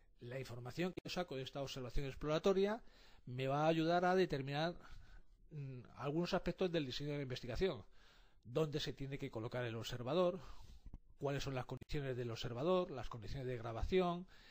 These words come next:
eh, el tiempo de reac-, de grabación o el tiempo de observación, en fin, todas estas conductas que, eh, o aspectos del diseño de una observación, eh, de una investigación que me permiten tener éxito. Y también me sirve para el entrenamiento de observadores.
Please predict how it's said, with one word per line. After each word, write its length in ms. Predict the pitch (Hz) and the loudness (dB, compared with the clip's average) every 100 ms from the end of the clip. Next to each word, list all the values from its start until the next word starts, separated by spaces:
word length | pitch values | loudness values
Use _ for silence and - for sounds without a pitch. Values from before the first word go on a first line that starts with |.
| - - - | -20 -20 -14
eh, 280 | 104 113 113 | -8 -6 -4
el 160 | 113 - | -6 -8
tiempo 340 | - 135 135 | -10 -4 -4
de 80 | 131 | -4
reac-, 400 | 127 127 - - | -4 -4 -6 -6
de 320 | 131 127 120 | -4 -2 -2
grabación 640 | 113 117 120 190 190 190 175 | -4 -4 2 4 4 2 2
o 140 | 135 | 0
el 140 | 123 | 0
tiempo 260 | - 143 135 | 0 -2 -2
de 60 | 131 | -2
observación, 640 | - 131 127 185 190 185 | -2 -2 2 4 4 2
en 60 | 170 | -6
fin, 180 | 90 - - - - - - | -12 -18 -20 -20 -20 -20 -4
todas 200 | 165 165 | 0 0
estas 280 | - 175 - | 0 -2 -2
conductas 540 | 156 156 175 - 175 - - | -6 -4 -6 -4 -6 -6 -6
que, 760 | 135 131 131 123 123 117 120 | -4 -2 -2 -2 -2 -2 -4
eh, 320 | 113 - - | -6 -10 -12
o 180 | 110 123 | -8 -4
aspectos 460 | 120 - 170 160 139 | -4 0 0 0 0
del 160 | 143 | 0
diseño 300 | 135 - 165 | 0 -2 -2
de 60 | 135 | -2
una 160 | 139 135 | -2 -2
observación, 640 | - 143 135 151 156 170 - - - - | -2 -2 -2 -2 -2 -4 -14 -20 -20 -18
eh, 260 | - 107 107 | -10 -8 -8
de 180 | 104 104 - | -8 -10 -6
una 60 | 147 | -4
investigación 640 | 135 127 135 123 139 147 | -2 -2 -2 -4 -4 -4
que 100 | 139 | -6
me 140 | 120 113 | -8 -6
permiten 440 | 107 113 - 123 | -6 -6 -8 -8
tener 240 | 87 80 | -10 -12
éxito. 380 | 73 - - - - - - - - - _ _ - | -14 -14 -16 -18 -18 -20 -20 -20 -20 -20 _ _ -16
Y 60 | |
también 400 | 98 95 120 139 | -14 -10 -8 -6
me 80 | 135 | -6
sirve 240 | - 135 | -4 -2
para 180 | 147 123 | 0 -2
el 60 | 120 | -4
entrenamiento 440 | 113 110 123 139 | -8 -8 -6 -2
de 60 | 127 | 0
observadores. 640 | 107 98 131 131 - - | 0 0 -2 -2 -4 -14